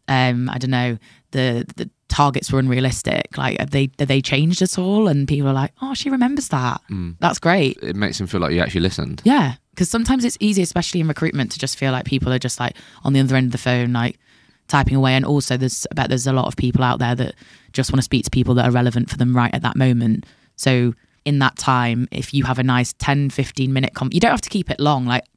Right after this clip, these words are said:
Speaker 1: sometimes a reg call can be thirty minutes, but if you don't have anything for, for them that t-, right now, you don't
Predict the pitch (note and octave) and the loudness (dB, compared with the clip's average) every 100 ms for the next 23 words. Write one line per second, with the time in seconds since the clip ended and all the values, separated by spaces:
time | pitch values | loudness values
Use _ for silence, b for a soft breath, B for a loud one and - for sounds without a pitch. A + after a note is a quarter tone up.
0 | D3 - F3+ E3+ D#3+ C#3+ C#3+ - C3+ C#3 | -8 0 2 4 4 2 0 0 0 2
1 | C3 - C3 - C3 C3+ A2+ - - B2+ | 0 0 0 0 0 2 0 -2 -2 0
2 | B2 B B B B C#3+ D3 D#3 D3+ C3+ | 0 B B B B 0 2 4 4 2
3 | C3+ C3 - - C3 C3 - - C#3 - | 0 -2 -4 -4 0 0 -2 -2 0 0
4 | - - C#3 C3 C3+ C3 B2 C3 C3 | -4 -4 0 2 4 4 4 2 0